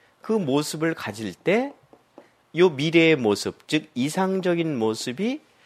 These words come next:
현재의 모습과 일치할 때 생기는 게 그 사람의 올바른 모습이라고 해서 그거를 정체성이라고 말하는 거예요.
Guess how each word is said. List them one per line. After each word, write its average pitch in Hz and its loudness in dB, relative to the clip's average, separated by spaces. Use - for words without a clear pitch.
현재의 185 2
모습과 147 -2
일치할 208 -2
때 208 4
생기는 170 -2
게 233 4
그 - 2
사람의 143 2
올바른 160 4
모습이라고 92 -2
해서 147 -2
그거를 190 -2
정체성이라고 117 -4
말하는 78 -6
거예요. 69 -16